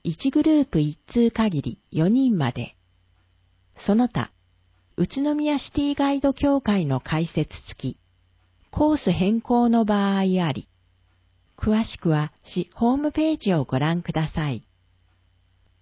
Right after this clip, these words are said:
徒歩で散策、シティガイド街中ツアー。一、母親の駅、宇都宮戦争を歩く。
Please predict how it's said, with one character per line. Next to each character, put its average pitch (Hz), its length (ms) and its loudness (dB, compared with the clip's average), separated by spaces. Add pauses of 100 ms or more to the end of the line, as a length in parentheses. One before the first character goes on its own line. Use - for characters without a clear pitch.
(720)
徒 320 140 -2
歩 285 160 0
で 175 200 0
散 170 240 0
策、 156 220 -4 (560)
シ - 200 -16
テ 302 80 -2
ィ 311 140 0
ガ 302 160 0
イ 277 100 -2
ド 151 120 0
街 139 320 -4
中 269 300 0
ツ 247 200 -2
ア 127 480 -2 (960)
ー。 - 60 -4
一、 - 340 -6 (240)
母 185 140 0
親 302 320 -4
の 285 120 0
駅、 - 400 -2 (360)
宇 180 100 -2 (160)
都 294 120 0
宮 302 240 -2
戦 302 260 -2
争 226 220 2
を 156 280 2
歩 151 220 0
く。 - 260 -12